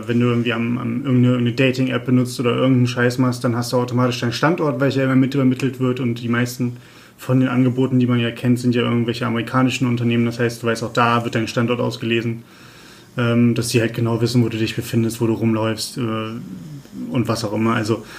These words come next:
was Datensicherheit grundsätzlich insgesamt angeht, ähm, die Leute, die sich dann daran, daran stören, an der Corona-App,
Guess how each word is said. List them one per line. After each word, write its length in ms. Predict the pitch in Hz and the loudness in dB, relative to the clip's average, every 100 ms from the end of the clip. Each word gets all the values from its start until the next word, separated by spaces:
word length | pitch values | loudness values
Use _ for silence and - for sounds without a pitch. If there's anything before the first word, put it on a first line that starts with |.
| - - - 135 | -20 -20 -18 -12
was 440 | 120 117 123 - | -4 -2 -2 0
Datensicherheit 840 | 123 127 - 127 135 170 139 139 139 | 2 2 2 0 2 2 4 4 2
grundsätzlich 560 | 139 131 135 135 131 | 0 2 0 -2 -2
insgesamt 460 | 147 120 123 135 143 | -2 -4 0 0 0
angeht, 480 | 131 127 131 131 - - - - - _ 165 | 0 0 0 -2 -6 -20 -20 -20 -20 _ -6
ähm, 480 | 117 120 117 113 113 - - - | 0 0 0 -2 -10 -20 -20 -14
die 160 | 123 | 0
Leute, 200 | 127 123 | 2 2
die 100 | 123 | 0
sich 160 | 120 120 | 0 0
dann 140 | 127 | 0
daran, 500 | 117 120 127 127 127 123 | 2 2 4 4 2 0
daran 280 | 127 127 | 2 2
stören, 580 | 127 - 127 127 135 143 | 0 2 4 4 2 0
an 100 | 131 | 0
der 120 | 123 | 0
Corona-App, 600 | 120 - 110 139 131 139 | 0 -2 0 2 2 -2